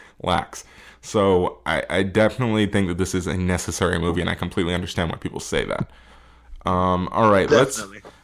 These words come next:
Speaker 1: move on to your number one, a movie where this is very interesting. You have it at number one. I do not have it on my list. <laughs> So
Speaker 2: You're ridiculous for not
Speaker 1: <laughs>
Speaker 2: even having this on your list. It,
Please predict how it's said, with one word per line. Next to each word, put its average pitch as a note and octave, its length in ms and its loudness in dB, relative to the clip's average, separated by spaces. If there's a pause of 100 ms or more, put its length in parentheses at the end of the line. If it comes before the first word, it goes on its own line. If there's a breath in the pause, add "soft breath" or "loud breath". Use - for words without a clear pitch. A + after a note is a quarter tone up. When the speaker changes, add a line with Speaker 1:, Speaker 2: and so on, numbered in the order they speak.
Speaker 1:
move A#2 320 2
on A2 320 4
to A#2 200 2
your C3 180 4
number D3+ 240 6
one, B2+ 340 4
a A2 80 0
movie C#3+ 440 2
where A2 340 6
this C3 320 2
is A#2+ 140 4
very A2+ 320 6
interesting. F#2 560 0
You D3 140 4
have F3+ 180 2
it C#3 60 0
at B2 80 2
number A#2+ 180 2
one. G#2 360 2
I G#2 80 2
do A#2 80 0
not B2+ 180 2
have A2 120 0
it A2 60 -2
on G2 100 2
my F#2 100 2
list. - 560 -4
<laughs> - 320 -20
So - 400 2 (140)
Speaker 2:
You're A#3 920 6
ridiculous C3 1000 0
for - 80 -8
not A#2 260 0
Speaker 1:
<laughs> - 0 -
Speaker 2:
even G#2+ 200 -10
having G#2+ 320 -4
this G2+ 160 -16
on G#2 160 -10
your G2 100 -10
list. F#2+ 400 -8
It, B2 340 -2